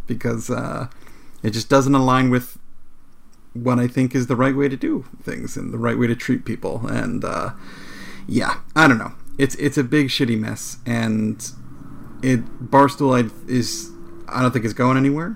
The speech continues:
but I was very, I was relieved to see Gord make the, the stance that he did, and I was relieved that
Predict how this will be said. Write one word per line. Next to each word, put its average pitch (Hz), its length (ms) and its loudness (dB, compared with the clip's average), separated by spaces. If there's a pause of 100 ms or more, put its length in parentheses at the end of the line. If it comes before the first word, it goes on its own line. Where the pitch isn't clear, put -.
(160)
but 120 140 0
I 117 100 2
was 117 160 2
very, 127 560 2 (1600)
I 160 100 6
was 170 120 8
relieved 160 380 6
to 123 80 -4
see 117 320 0 (680)
Gord 120 360 4
make 117 160 2
the, 110 340 -2
the 120 100 -4
stance 139 360 2
that 143 120 4
he 135 80 2
did, 127 400 2
and 120 140 -2
I 120 40 2
was 117 180 0
relieved 120 580 2
that 110 300 0